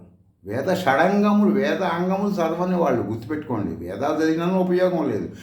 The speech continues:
వేద అంగములు చదివితేనే నీకు వేదములో, వేదం అంటే తలకాయ, వేద అంగములు చేతులు, కాళ్ళు, మొండెం,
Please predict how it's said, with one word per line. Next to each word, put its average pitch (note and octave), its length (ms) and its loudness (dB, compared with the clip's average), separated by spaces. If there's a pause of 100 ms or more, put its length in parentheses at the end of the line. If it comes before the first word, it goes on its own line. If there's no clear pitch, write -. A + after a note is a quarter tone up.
(140)
వేద C3+ 200 2
అంగములు D#3 480 2
చదివితేనే F3+ 1160 0 (280)
నీకు F3 220 0
వేదములో, F#3 680 2
వేదం E3 540 0
అంటే F#3+ 180 0
తలకాయ, C#3+ 1000 -2
వేద E3 360 2
అంగములు F3+ 680 2
చేతులు, D#3+ 760 -2
కాళ్ళు, C#3 440 -2
మొండెం, A#2 460 0